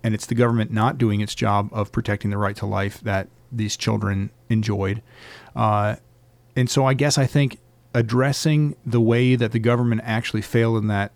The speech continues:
in that sense is something that we should be able to talk about without cynicism. And so when we talk about hardening targets like a school by, you know, there's been this, this discussion of a single e-, entry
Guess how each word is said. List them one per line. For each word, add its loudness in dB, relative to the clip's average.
in 0
that -2
sense -4
is -2
something 2
that 0
we 0
should 2
be 2
able 2
to -2
talk -2
about -2
without -2
cynicism. -4
And -6
so -4
when 0
we 0
talk -2
about -2
hardening 2
targets -2
like -2
a -6
school -2
by, -2
you -2
know, 0
there's -2
been 0
this, -2
this -2
discussion -2
of -2
a -4
single -2
e-, -14
entry -2